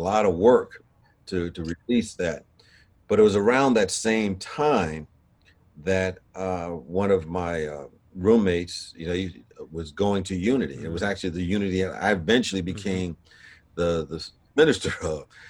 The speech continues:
Speaker 1: And we went
Speaker 2: Mm-hmm.
Speaker 1: there, and I went very reluctantly because he said, "Oh, you should go to this place. It'll help you with your own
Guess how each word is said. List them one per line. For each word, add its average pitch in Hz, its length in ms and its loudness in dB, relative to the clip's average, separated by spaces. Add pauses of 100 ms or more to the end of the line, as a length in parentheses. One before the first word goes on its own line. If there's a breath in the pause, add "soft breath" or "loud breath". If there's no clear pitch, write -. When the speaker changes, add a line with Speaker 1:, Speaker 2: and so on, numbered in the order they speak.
(320 loud breath)
Speaker 1:
And 92 220 -2
we 98 100 0
went 113 260 2
Speaker 2:
Mm-hmm. 107 80 -10
Speaker 1:
there, 104 460 4
and 87 120 -6
I 110 160 2
went 101 360 0
very 98 520 8
reluctantly 87 720 -4 (560 soft breath)
because 90 480 -4
he 123 100 -2
said, 117 320 0
"Oh, 170 140 6
you 147 60 2
should 113 160 -4
go 151 160 10
to 147 120 2
this 139 180 -2
place. 135 420 4
It'll 113 140 2
help 135 260 2
you 139 220 0
with 123 200 -2
your 113 120 4
own 123 540 0